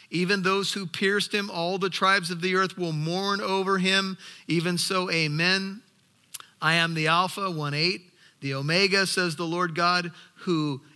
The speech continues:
is and who was and who is to come." What is he called? He is the Almighty.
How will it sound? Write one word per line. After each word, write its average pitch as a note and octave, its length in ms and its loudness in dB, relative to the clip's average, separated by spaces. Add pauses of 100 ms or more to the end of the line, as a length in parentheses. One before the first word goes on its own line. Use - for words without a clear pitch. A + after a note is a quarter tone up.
is G3 460 4
and D#3+ 160 -2
who C#3+ 160 -4
was F3+ 500 2
and D3+ 140 -2
who D3 140 0
is F3 180 0
to F3+ 100 -6
come." F3+ 300 0
What E3 180 0
is F3 120 -2
he F3+ 80 -4
called? F#3 420 -4 (340)
He C3+ 360 -2
is E3+ 340 2
the D3 300 -2
Almighty. C#3 1040 -6